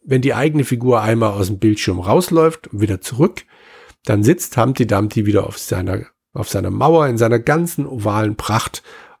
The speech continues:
als ob nichts passiert wäre. Man kann den Vers dann aber leider nicht noch mal ein zweites Mal auslösen. Neben diesen Animationen als Belohnung gibt's natürlich auch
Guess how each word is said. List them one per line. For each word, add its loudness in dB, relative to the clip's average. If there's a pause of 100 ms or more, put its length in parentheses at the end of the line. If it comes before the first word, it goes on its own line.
(100)
als -2
ob -4 (100)
nichts 2
passiert 0
wäre. -4 (340)
Man -2
kann 0
den 2
Vers 0
dann -2
aber 0
leider 2
nicht -4
noch -6
mal -4
ein -4
zweites -4
Mal -6
auslösen. -6 (1800)
Neben 2
diesen 0
Animationen 2
als -2
Belohnung 0
gibt's -4
natürlich 0
auch -6